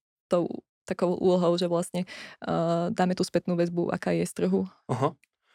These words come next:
Speaker 2: A, a kde teda nájdete viac tých ľudí? Na tom LinkedIne alebo cez tie referál bonusy? Že ako vyzerajú tieto čísla?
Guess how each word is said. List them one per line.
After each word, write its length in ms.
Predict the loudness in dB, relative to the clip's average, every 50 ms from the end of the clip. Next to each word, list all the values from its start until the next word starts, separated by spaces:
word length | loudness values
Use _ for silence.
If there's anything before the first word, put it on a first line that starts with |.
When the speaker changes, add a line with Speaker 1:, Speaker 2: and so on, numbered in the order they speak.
| _ _ -4
Speaker 2:
A, 80 | -2 -2 -2
a 80 | 0 -2 -4
kde 440 | -2 -4 -6 -6 -4 0 0 2 4
teda 160 | 4 4 6
nájdete 400 | 4 4 4 2 0 -2 -4 -2
viac 240 | 0 0 0 0 -2
tých 160 | -8 -4 0
ľudí? 320 | 0 0 0 0 -2 -2
Na 80 | -2 -2
tom 160 | 0 0 2 2 2
LinkedIne 320 | 4 4 2 4 4 4
alebo 240 | 4 4 2 0 -2
cez 160 | -6 -10 -4
tie 160 | -2 0 0
referál 240 | 0 -2 0 -2 0
bonusy? 400 | 0 -2 -2 -4 -4 -6 -8 -10
Že 160 | -2 0 0
ako 160 | 0 0 -4
vyzerajú 300 | -4 -2 0 0 0 0 0
tieto 240 | -2 -2 -4 -4 -8
čísla? 480 | -10 -10 -10 -8 -8 -8 -8 -8 -12